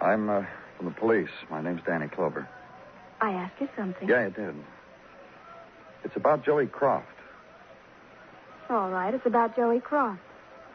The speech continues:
Speaker 2: Sit down, wait for him. Go ahead, do that. I'm his partner. He seems surprised he sees you sitting in his chair when he comes in. Say, Letty said you were to do that.
Speaker 1: Joey's dead.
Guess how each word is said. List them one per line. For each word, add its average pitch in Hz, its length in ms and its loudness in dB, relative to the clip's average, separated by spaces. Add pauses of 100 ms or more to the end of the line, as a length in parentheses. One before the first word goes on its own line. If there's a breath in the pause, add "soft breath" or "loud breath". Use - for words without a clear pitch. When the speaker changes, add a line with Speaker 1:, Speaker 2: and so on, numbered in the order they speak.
(100)
Speaker 2:
Sit 440 120 4
down, 285 240 4
wait 311 220 0
for 190 200 -2
him. 165 120 -8 (640)
Go 466 160 6
ahead, 285 180 4
do 320 160 4
that. 165 220 0 (120)
I'm 302 200 4
his 302 100 2
partner. 233 520 2 (560 loud breath)
He 233 60 -4
seems 247 240 2
surprised 247 360 4
he 240 80 -2
sees 247 200 -2
you 240 100 -2
sitting 247 200 -2
in 247 80 0
his 240 160 0
chair 269 180 2
when 269 100 4
he 262 80 4
comes 254 260 4
in. 269 220 4
Say, 262 140 4
Letty 226 320 4
said 196 140 -2
you 196 100 4
were 202 80 2
to 196 100 0
do 165 300 -2
that. - 200 -8 (280)
Speaker 1:
Joey's 123 380 4 (100)
dead. 131 240 4